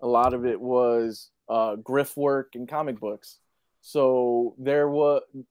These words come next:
there still is a crew out here called Kessa, Crazy in Style Artists. And, um, they had a studio in East Chicago, then it moved to Hammond,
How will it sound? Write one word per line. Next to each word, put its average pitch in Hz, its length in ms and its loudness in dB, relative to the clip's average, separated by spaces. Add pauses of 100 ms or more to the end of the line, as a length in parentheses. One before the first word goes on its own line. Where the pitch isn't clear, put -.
(180)
there 131 140 -4
still 185 360 0
is 160 260 -6
a 120 100 -8
crew 196 340 0
out 110 180 0
here 117 160 -4
called 101 300 -8
Kessa, 123 420 -4 (380)
Crazy 131 340 -2
in 120 100 -4
Style 117 360 2
Artists. 120 520 0 (640)
And, 117 520 -2 (100)
um, 107 460 -4 (540)
they 143 300 -2 (280)
had 143 500 0
a 120 140 -2
studio 147 540 -2
in 127 60 -4
East 147 180 -6
Chicago, 139 600 0
then 127 220 -4
it 123 80 -6
moved 127 280 -6
to 123 100 -6
Hammond, 127 560 -4